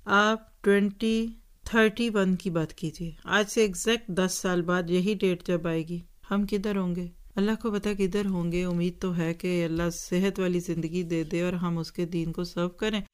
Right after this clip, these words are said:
اور اپنے ادھورے منصوبوں کو پورا کریں، جو شروع کیے وہ ہم پورے کریں۔ اللہ کرے آپ سبھی ہوں اس وقت بھی۔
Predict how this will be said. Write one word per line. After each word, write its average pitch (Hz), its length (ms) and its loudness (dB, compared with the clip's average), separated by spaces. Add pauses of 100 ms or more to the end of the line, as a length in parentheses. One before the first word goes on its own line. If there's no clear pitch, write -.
(360)
اور 220 120 4
اپنے 226 240 0
ادھورے 202 280 2
منصوبوں 185 500 -2
کو 180 160 -4
پورا 202 220 0
کریں، 190 280 -6 (540)
جو 180 80 -2
شروع 185 300 0
کیے 190 260 0
وہ 180 180 -2
ہم 175 160 0
پورے 170 240 -2
کریں۔ 175 260 -4 (340)
اللہ 170 140 0
کرے 185 340 0
آپ 190 160 -2
سبھی 185 340 -2
ہوں 190 160 -2
اس 180 160 -6
وقت 180 200 -8
بھی۔ 180 180 -8